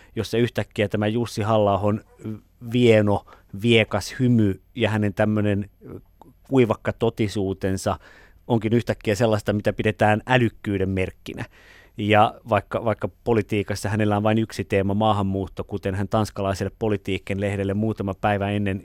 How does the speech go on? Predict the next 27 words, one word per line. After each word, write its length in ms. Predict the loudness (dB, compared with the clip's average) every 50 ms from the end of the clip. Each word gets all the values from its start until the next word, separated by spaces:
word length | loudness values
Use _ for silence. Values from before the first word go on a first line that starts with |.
| -6
eduskuntavaaleja 960 | -4 -4 -4 -4 -6 -8 -8 -8 -6 -6 -4 -4 -4 -2 -2 -2 -4 -4 -6
sanoi. 480 | -2 0 0 0 0 0 -4 -6 -10 -14 -14
Ja 80 | -12 -2
tämä 300 | 0 0 2 2 2 0
on 80 | 0
nyt 160 | 0 -2 -4 -4
mielestäni 460 | -4 -2 -2 -4 -6 -8 -8 -8 -6
olennaista. 640 | -4 -2 -2 -2 -2 -4 -8 -10 -12 -12 -12 -14 -16 -16 -18 -20 -20 -20 -20 -20 -18 -10 -2
Monelta 360 | 0 4 4 4 4 2 0
saattoi 460 | 0 0 0 0 0 -2 -2 0 0
jäädä 220 | 2 2 0 0
huomaamatta, 760 | 0 0 2 2 2 2 0 -2 -4 -6 -6 -8 -8 -8 -8
että 180 | -8 -8 -8 -10
kun 160 | -10 -8 -4
tanskalaislehti 880 | 0 0 0 0 0 -2 -2 0 0 0 -2 -2 -2 -2 -2 -4 -8 -8
teki 280 | -8 -8 -8 -6 -4
Jussi 260 | -4 -4 -4 -4 -6
Halla-ahon 580 | -4 -2 0 2 2 2 0 -2 -2 -4 -6 -6
haastattelun 760 | -6 -4 -4 -6 -6 -8 -10 -14 -12 -12 -14 -12 -10 -8 -8
ja 60 | -10
kysyi, 420 | -6 -4 -2 -2 0 0 0 0 0
että 180 | -2 -6 -8
kiinnostaako 640 | -8 -4 -2 -2 -2 -2 -4 -6 -6 -6 -6 -6 -6
Jussi 280 | -8 -8 -8 -8 -8
Halla-aho 420 | -6 -6 -6 -6 -6 -6 -8 -8 -6
pääministerin 800 | -4 -2 -2 -2 -2 -4 -8 -10 -10 -10 -10 -10 -10 -10 -12 -12
paikka, 420 | -12 -12 -12 -14 -12 _ -12 -12